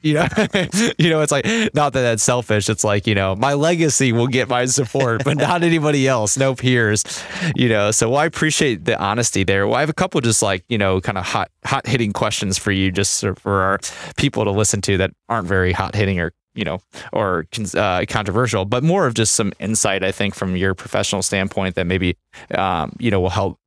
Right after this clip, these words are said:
Speaker 1: share a little bit more intel on what you do in your, you know, in your walls here, but also inspire them maybe to come in and, and see you. Uh, but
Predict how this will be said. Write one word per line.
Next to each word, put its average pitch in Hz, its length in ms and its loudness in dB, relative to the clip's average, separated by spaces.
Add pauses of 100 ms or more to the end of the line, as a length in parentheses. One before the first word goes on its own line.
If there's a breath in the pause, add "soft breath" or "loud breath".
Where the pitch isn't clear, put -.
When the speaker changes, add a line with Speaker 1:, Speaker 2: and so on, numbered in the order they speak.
(420)
Speaker 1:
share 123 200 0
a 107 60 0
little 104 160 0
bit 92 140 2
more 90 480 2 (140)
intel 98 380 -2
on 90 60 -2
what 87 140 0
you 104 180 0
do 95 160 2
in 87 120 -2
your, 87 360 0
you 104 100 -6
know, 87 120 0
in 87 100 0
your 98 140 2
walls 90 400 2
here, 92 240 2
but 92 100 0
also 90 300 0
inspire 92 400 0
them 92 120 0
maybe 117 200 2
to 95 60 -2
come 101 180 -2
in 92 120 0
and, 87 260 -2
and 92 160 -4
see 151 160 2
you. 90 280 2 (420 loud breath)
Uh, 85 320 0
but 104 220 -2